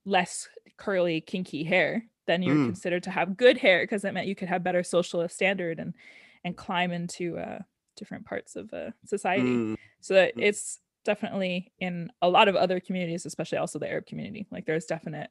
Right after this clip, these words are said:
Speaker 1: um, like, lighter hair is better, straight hair is better, lighter skin is better, being tall is better, all these things. So,
Speaker 2: Hmm.
Speaker 1: yeah,
Speaker 2: And, and it,
Speaker 1: and
Speaker 2: and it's because of European influence, or?
Speaker 1: Yeah.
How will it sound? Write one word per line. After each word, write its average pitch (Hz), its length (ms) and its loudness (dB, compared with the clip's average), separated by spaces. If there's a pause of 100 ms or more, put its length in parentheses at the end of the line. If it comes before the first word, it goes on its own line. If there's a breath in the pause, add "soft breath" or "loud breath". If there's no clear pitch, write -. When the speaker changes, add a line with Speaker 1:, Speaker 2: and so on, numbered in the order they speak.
Speaker 1:
um, - 340 -10 (1600)
like, 185 180 -4
lighter 175 240 6
hair 170 160 -2
is 175 120 -4
better, 220 600 4
straight 190 300 0
hair 175 140 0
is 180 100 -2
better, 196 340 2
lighter 175 220 0
skin 202 200 -4
is 185 120 -4
better, 180 320 2
being 175 200 -4
tall 160 300 -4
is 165 100 -10
better, - 440 -6 (160)
all - 80 -8
these - 160 -8
things. - 280 -12 (680 soft breath)
So, - 180 2
Speaker 2:
Hmm. - 920 -4
Speaker 1:
yeah, 202 100 8
Speaker 2:
And, 254 120 2
and 135 120 8
it, 123 40 10
Speaker 1:
and 101 300 2
Speaker 2:
and 123 100 2
it's 120 100 -4
because 127 380 0
of 160 140 2
European 160 720 4
influence, 165 540 2
or? 113 200 2
Speaker 1:
Yeah. 175 140 4